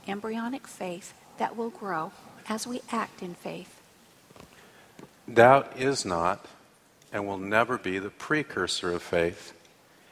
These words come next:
Speaker 2: any more than light depends on darkness for its creation. Peter wasn't told as he was slipping into the water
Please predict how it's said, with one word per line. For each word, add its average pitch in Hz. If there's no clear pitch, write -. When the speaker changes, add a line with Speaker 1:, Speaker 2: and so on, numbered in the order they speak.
Speaker 2:
any 117
more 113
than 95
light 101
depends 101
on 95
darkness 104
for 104
its -
creation. 110
Peter 139
wasn't 104
told 101
as 104
he 98
was 92
slipping 104
into 92
the 90
water 92